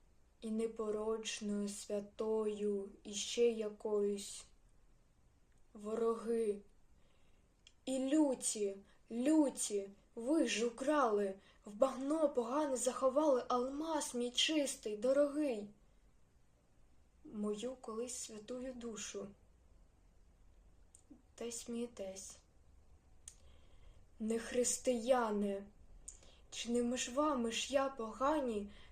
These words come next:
так опоганивсь, що й не знать, чи був я чистим коли-небудь. Бо ви мене з святого неба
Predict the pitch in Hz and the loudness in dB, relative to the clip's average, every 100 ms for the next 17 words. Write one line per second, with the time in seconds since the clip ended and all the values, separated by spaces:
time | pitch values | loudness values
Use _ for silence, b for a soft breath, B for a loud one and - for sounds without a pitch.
0 | B - 220 240 - 269 269 254 214 202 | B -10 -4 -2 0 -2 0 -2 -2 -4
1 | 196 - - - - - - - - - | -4 -8 -8 -16 -20 -20 -20 -20 -20 -20
2 | - - - 233 226 220 208 208 226 262 | -16 -6 -2 -2 -2 -4 -4 -2 -2 -2
3 | 254 - - - - - - - - - | -6 -12 -16 -20 -20 -20 -20 -20 -18 -20
4 | - - - - 233 202 262 285 269 285 | -20 -18 -10 -6 -6 -6 -6 -4 -2 -2
5 | - 294 262 - 208 202 208 202 214 220 | -2 -4 -4 -4 -6 -6 -6 -6 -4 -6
6 | 214 202 196 196 - - - - - - | -6 -6 -8 -10 -10 -12 -16 -18 -16 -16
7 | - - - - - - - - - - | -18 -16 -16 -14 -16 -16 -16 -16 -16 -16
8 | - - - - - - - 226 247 285 | -16 -14 -16 -16 -18 -18 -4 2 2 2
9 | 247 208 208 208 - - 226 247 233 247 | 0 0 0 0 -4 -4 -4 -2 -2 -2
10 | 254 233 202 202 196 | -2 -2 -2 -4 -6